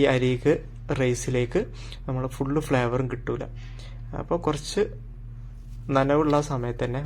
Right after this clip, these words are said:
വെള്ളമുള്ള സമയത്ത് തന്നെ റൈസ് ഇട്ട് കൊടുക്കുക. അതിൻ്റെ മേലെ പൊരിച്ച് വെച്ച സവാളയും അണ്ടിപ്പരിപ്പ്,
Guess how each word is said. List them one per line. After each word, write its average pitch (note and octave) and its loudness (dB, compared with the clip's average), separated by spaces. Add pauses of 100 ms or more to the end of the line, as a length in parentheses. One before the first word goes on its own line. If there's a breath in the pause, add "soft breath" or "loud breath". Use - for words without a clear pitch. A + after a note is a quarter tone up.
വെള്ളമുള്ള C3+ 2
സമയത്ത് B2 -2
തന്നെ B2+ -2 (220)
റൈസ് A#2+ 0 (100)
ഇട്ട് - -4
കൊടുക്കുക. A#2+ 2
അതിൻ്റെ B2+ -2
മേലെ B2+ 2 (1080 loud breath)
പൊരിച്ച് C3+ 4
വെച്ച C3 2 (300)
സവാളയും B2 4 (460)
അണ്ടിപ്പരിപ്പ്, B2 0